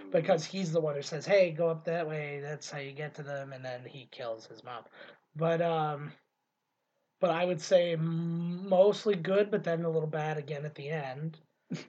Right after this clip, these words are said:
Speaker 1: And then Ragnarok is a little bad, then a little good, then more
Speaker 2: He
Speaker 1: bad,
Speaker 2: kinda
Speaker 1: then a
Speaker 2: redeems
Speaker 1: little bit
Speaker 2: himself
Speaker 1: good.
Speaker 2: in
Speaker 1: Yeah.
Speaker 2: that one.
Speaker 1: And then, yeah,
Speaker 2: <clears throat>
Speaker 1: and, but then, yeah, and, and it's really how you end. It's more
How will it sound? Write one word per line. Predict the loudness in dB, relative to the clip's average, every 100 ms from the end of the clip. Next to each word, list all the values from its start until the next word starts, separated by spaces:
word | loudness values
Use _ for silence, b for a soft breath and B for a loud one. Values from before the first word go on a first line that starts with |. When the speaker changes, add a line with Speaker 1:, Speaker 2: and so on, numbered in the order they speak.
| B B _
Speaker 1:
And | 0 2
then | 2 2 -2 -8 -6
Ragnarok | 2 6 6 6 4 6 4 0 0
is | 0 4
a |
little | 6 6 6 10 10 10
bad, | 4 2 2 2 2
then | 2 2
a | 2
little | 2 6 6 4
good, | 2 4 6 4 4
then | 0 0 -2 -6 -4
more | 2 8 8 8
Speaker 2:
He |
Speaker 1:
bad, | 4 4
Speaker 2:
kinda | 4
Speaker 1:
then |
a | 6
Speaker 2:
redeems | 4 4
Speaker 1:
little | 2 4
bit | 2
Speaker 2:
himself | 2 2 2
Speaker 1:
good. | 2
Speaker 2:
in | 0
Speaker 1:
Yeah. | 0
Speaker 2:
that | -2
one. | -4 -6 -6 2
Speaker 1:
And | 6
then, | 6 6
yeah, | 4 6
Speaker 2:
<clears throat> | 4
Speaker 1:
and, | 4 8
but | 8 10
then, | 8 8
yeah, | 6 6
and, | 4 4
and | 4 4
it's | 4 8
really | 10 10
how | 8 6
you | 4
end. | 2 2 2 -4
It's | -4
more | 2 6 6 4